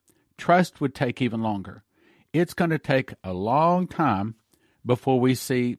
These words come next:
people believing and trusting in the election. Somehow, they've got to figure out a way so that everyone knows that one person gets one vote,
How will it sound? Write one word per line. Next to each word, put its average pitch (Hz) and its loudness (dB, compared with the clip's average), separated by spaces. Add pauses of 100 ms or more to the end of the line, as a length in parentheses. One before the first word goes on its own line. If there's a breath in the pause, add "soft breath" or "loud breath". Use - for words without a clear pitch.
people 117 -6
believing 113 0
and 107 -6
trusting 107 -4
in 98 -6
the 95 -4
election. 95 -8 (1160 soft breath)
Somehow, 156 -2 (180)
they've 120 0
got 143 -2
to 147 -4
figure 131 -2
out 127 4
a 127 0
way 95 -2 (640 soft breath)
so 127 -2
that 113 -2
everyone 180 0
knows 113 0 (220)
that 113 -2
one 139 2
person 123 -2 (300)
gets 110 -4
one 131 -2
vote, 110 -2